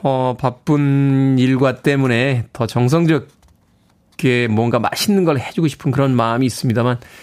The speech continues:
해주지 못하는 것에 대해서 미안한 마음이 있겠습니다만 아이들 입장에서는 엄마가 해주는 것만큼 맛있는 게 어딨나요?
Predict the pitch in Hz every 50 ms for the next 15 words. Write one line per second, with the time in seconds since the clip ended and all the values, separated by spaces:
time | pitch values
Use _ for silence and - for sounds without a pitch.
0 | - - - - - 151 123 127 120 117 113 117 - - 123 123 117 117 110 131
1 | 120 110 120 107 101 95 - - - 110 101 113 113 113 110 107 107 110 107 104
2 | 101 113 123 120 - 110 - - 113 98 92 101 104 107 117 - - _ _ -
3 | - - - - - - - - - - - - - - - 127 135 160 151 170
4 | 175 143 - - 151 143 220 247 214 156 156 160 160 151 156 143 143 143 135 135
5 | 127 120 110 - 127 113 101 98 - 110 95 95 117 147 196 190 170 - - 131